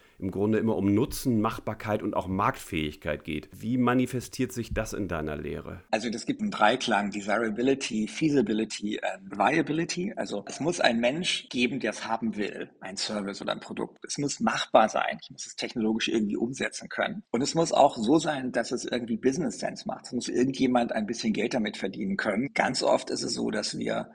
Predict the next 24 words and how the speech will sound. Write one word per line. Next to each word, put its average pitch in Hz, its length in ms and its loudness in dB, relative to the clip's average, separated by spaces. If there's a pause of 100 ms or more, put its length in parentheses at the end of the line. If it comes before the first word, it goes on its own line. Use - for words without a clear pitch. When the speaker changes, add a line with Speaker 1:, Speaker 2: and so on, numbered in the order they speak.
Speaker 2:
in 113 120 0
verschiedenen 139 360 2
Industrien 117 360 0
verschiedene - 340 -4
Schwerpunkte - 540 -2
haben. 98 380 2
Was - 260 0
Leute 110 300 2
wirklich 107 280 -4
wollen, 123 340 4
ist - 200 -6
das, 120 160 0
was 117 160 -6
wir 120 140 4
am 113 80 0
wenigsten 117 420 0
gut 110 140 -6
erforschen. - 560 0
Klassischerweise 117 720 -2 (520)
es - 60 -14
gibt 139 160 2
übrigens 143 380 4
eine 117 80 -2
vierte, 165 460 4